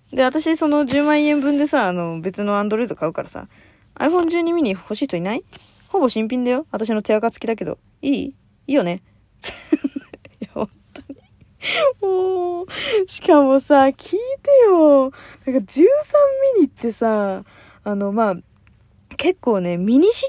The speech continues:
リーズ使ってる人ならあるあるかもしんないんだけど、マジで、あの、カバーがないの。この、ケースのカバー。ケースのカバー？iPhoneケースがね、な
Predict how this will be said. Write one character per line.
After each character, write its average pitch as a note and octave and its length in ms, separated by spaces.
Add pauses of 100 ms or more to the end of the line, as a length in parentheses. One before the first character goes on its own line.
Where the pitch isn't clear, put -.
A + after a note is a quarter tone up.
(140)
リ D4+ 80
ー G3 40
ズ - 20
使 - 180
っ G#3+ 60
て - 140
る G#3+ 80
人 - 180
な F3+ 140
ら E3 320
あ F#3+ 40
る G#3+ 120
あ C#4 80
る D#4+ 80
か F4 100
も E4 80
し G3+ 140
ん F#3 60
な F3+ 80
い F3+ 40
ん - 20
だ E3+ 80
け E3 80
ど、 E3 240 (380)
マ A#3 200 (220)
ジ D4+ 160
で、 C4+ 400 (400)
あ G3+ 200
の、 F3+ 500 (120)
カ - 260
バ D4+ 240
ー - 20
が F#3 140
な A#3+ 240
い A#3+ 100
の。 D3+ 180 (1120)
こ - 180
の、 D#3 500 (760)
ケ C4+ 260
ー C#4 40
ス C#4 120
の B3+ 140
カ B3 200
バ F3 300
ー。 - 420
ケ - 160
ー C#4+ 120
ス G4 140
の G4 100
カ F#4+ 140
バ G2 240 (400)
ー？ C4+ 260
iPhone D#4 280
ケ D4+ 220
ー A3+ 40
ス F3+ 140
が C#3+ 120
ね、 C#3 140
な G3 240